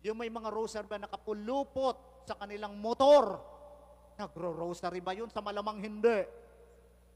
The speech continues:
Hindi po dekorasyon. Hindi po dekorasyon ang mga yan. Gamitin po natin. At lagi ko po sinasabi,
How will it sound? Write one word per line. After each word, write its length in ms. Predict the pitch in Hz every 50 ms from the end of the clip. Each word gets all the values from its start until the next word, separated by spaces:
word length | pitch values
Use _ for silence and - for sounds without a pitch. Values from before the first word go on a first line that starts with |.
| - - - - - - - - - - - - - - _ - - _ - - _ - _ - - - - - _ - - - - - - - - - - - - - - - - - _ - -
Hindi 320 | 262 247 240 220 285 277
po 160 | - 285 262
dekorasyon. 720 | - 247 - 254 240 226 214 - - - 262 247 208 165 - - - - - - - - - -
Hindi 240 | - 262 226 269 262
po 80 | - 254
dekorasyon 560 | 214 254 - 247 240 240 214 - 247 233 233
ang 60 | 226
mga 120 | 233 233 233 240
yan. 180 | 254 226 175 156 - - - - - - - - - - - - - - - -
Gamitin 320 | 262 254 269 269 277 262
po 160 | 240 262 269 262
natin. 400 | 269 269 262 277 269 220 175 147 - - - - - - - - - - - - - - - - - - -
At 160 | 190 196 -
lagi 240 | - 226 233 233 254
ko 80 | -
po 160 | 247 - 254 -
sinasabi, 720 | - 240 233 240 220 233 240 233 220 196 190 185 175